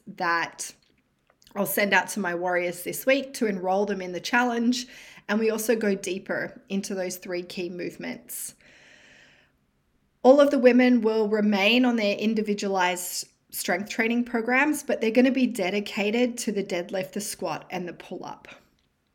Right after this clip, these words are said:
So that kicks off next Monday. We also have a lot of new challenges, new campaigns, and new training blocks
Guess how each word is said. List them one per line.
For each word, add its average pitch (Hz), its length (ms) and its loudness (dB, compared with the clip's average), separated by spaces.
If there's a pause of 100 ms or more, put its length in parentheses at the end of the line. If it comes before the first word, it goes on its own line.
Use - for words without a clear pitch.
(500)
So 220 180 0
that 233 220 4
kicks - 280 -2
off - 360 2
next - 560 -4
Monday. 170 760 -8 (1080)
We 240 140 6
also 277 340 8
have 247 600 4 (520)
a 208 80 0
lot 233 220 4
of 208 100 2
new 226 200 4
challenges, 226 840 2
new 220 220 2
campaigns, 214 840 -2
and 190 120 -4
new 208 160 -2
training 190 460 -6
blocks 175 500 -10